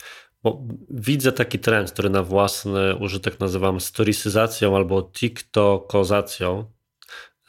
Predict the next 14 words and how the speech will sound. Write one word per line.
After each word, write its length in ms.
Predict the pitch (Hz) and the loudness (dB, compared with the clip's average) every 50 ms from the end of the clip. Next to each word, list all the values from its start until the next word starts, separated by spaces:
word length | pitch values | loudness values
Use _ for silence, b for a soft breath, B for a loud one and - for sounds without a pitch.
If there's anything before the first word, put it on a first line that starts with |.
| - - | -12 -4
kreacji. 400 | - - 127 113 95 - - - - - B B B B B B | 0 2 2 2 2 -2 -6 -12 -12 -14 B B B B B B
Czyli, 200 | - - 113 117 | -2 0 2 4
że 100 | 107 123 | 4 4
możesz 280 | 123 123 127 123 - - | 4 4 4 4 2 0
mieć 140 | 123 - | -2 -2
świetną 800 | - - - - - 123 127 135 139 139 - - 131 131 127 127 | -2 -4 -4 -2 0 2 4 4 2 0 -4 -2 0 2 2 2
sesję 500 | 120 - - 107 110 110 - - - 107 | 2 0 2 2 2 2 0 0 0 0
zdjęciową 600 | 101 95 101 98 92 - - 98 98 92 92 90 | 0 0 -2 -4 -4 0 0 0 2 2 0 -2
na 100 | 92 92 | -2 -4
przykład 420 | 92 - - - 101 - 87 87 - | -6 -6 -6 -6 -6 -6 -6 -8 -8
w 40 | - | -10
swoim 300 | - - 107 101 98 90 | -8 -6 -4 -4 -4 -6
klubie 280 | - - 98 98 95 | -8 -6 -6 -4 -6
fitness 500 | - - 104 - - - 135 - - B | -6 -8 -12 -8 -6 -6 -6 -6 -8 B